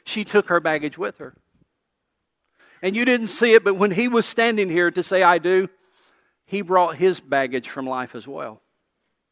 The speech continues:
Again, you didn't see it, you didn't know it, everybody was excited. But here's what I know about this luggage.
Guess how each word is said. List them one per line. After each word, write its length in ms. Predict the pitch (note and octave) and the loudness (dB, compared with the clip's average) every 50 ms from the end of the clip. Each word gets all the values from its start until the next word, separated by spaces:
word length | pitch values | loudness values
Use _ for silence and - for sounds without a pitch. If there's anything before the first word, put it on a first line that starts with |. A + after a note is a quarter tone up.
| _ _ _ _ _ _ _ _ _ _ _ _ _ _ _ _ _ _ _ _ _ - | _ _ _ _ _ _ _ _ _ _ _ _ _ _ _ _ _ _ _ _ _ -4
Again, 180 | G#3 G#3+ G3+ | -2 -2 0
you 100 | F#3+ G3+ | 0 0
didn't 200 | G#3 G#3+ G#3 G3 | 2 0 0 0
see 300 | - - - G#3+ A3 G#3+ | -4 -8 -4 -4 0 0
it, 100 | G#3+ G3 | 0 0
you 140 | E3+ F3+ G#3 | 0 0 2
didn't 260 | G3 F#3 F3 E3 F3+ | 2 2 2 2 0
know 220 | F#3 G3 G#3+ G#3 G#3 | 0 4 4 6 4
it, 80 | G3+ | 4
everybody 460 | F#3 F3 G3+ G3+ G3 F3+ F#3+ F#3 F3+ E3+ | 2 0 -2 0 2 4 4 4 4 2
was 160 | D#3+ C#3+ D3+ | 0 -4 -6
excited. 600 | D#3 - - - G#3 F#3+ F#3+ F#3 F#3+ G3 F3 - _ _ _ _ _ _ _ _ _ _ _ _ _ _ _ _ _ _ _ | -8 -10 -6 -2 0 2 2 2 2 0 -2 -4 _ _ _ _ _ _ _ _ _ _ _ _ _ _ _ _ _ _ _
But 100 | - F3 | -6 -4
here's 280 | E3+ F3 C4+ C#4+ - - | 0 0 0 0 2 4
what 140 | A#3 A3+ | 6 6
I 100 | A3 G#3 | 6 6
know 200 | G#3 G#3 A3 G#3+ | 4 4 2 2
about 280 | G#3 G3 G#3 G3 E3+ E3+ | 4 4 4 2 2 2
this 180 | F#3 F3 - F#3 | 0 -2 0 2
luggage. 560 | F#3 G3 F#3+ E3+ C3+ B2+ A2 A2 - - | 4 4 4 4 2 -4 -10 -10 -14 -16